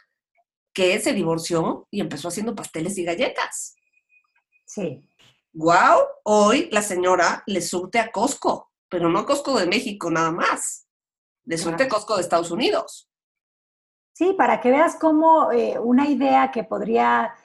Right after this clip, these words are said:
Speaker 2: surgir como algo para medio resolver se puede convertir en un, en un negocio, ¿no? Y se pueden convertir en,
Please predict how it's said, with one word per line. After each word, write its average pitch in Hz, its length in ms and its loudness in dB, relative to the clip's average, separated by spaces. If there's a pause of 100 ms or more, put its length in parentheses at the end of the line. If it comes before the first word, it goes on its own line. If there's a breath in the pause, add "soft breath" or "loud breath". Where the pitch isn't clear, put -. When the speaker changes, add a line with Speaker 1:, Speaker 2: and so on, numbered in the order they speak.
Speaker 2:
surgir 233 440 -2
como 240 220 0
algo 226 240 0
para 202 220 0
medio 185 300 -4
resolver 190 600 -4
se - 120 -8
puede 220 220 -2
convertir 208 420 -6
en 214 80 -8
un, 196 240 -8
en 156 120 -14
un 180 80 -12
negocio, 208 640 -2
¿no? 143 260 -10
Y 143 60 -6
se - 120 -10
pueden 214 480 -2
convertir 190 440 -6
en, 233 200 -2